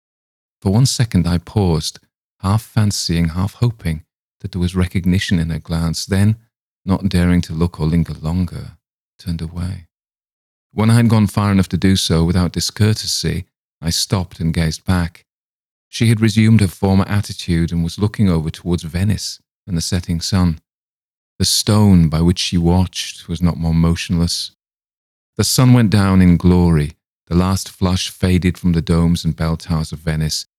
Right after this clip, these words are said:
The western peaks changed from rose to purple, from gold to grey. A scarcely perceptible film of mist became all at once visible upon the surface of the laguna, and overhead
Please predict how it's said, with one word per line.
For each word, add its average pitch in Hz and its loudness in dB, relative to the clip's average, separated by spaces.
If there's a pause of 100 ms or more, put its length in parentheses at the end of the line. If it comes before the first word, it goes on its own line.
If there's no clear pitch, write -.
(140)
The 80 -4
western 90 0
peaks - -4
changed 92 0
from 78 -6
rose 85 0
to - -20
purple, 80 -6 (320)
from 82 -6
gold 82 0
to - -20
grey. 80 -4 (640)
A - -12
scarcely 107 0
perceptible 92 -2
film 92 2
of 82 0
mist 92 0
became 85 -4
all 98 2
at 92 -6
once 92 0
visible 80 -4
upon 85 -6
the 82 -6
surface - -4
of 80 -12
the 80 -10
laguna, 82 -2 (280)
and - -12
overhead 107 0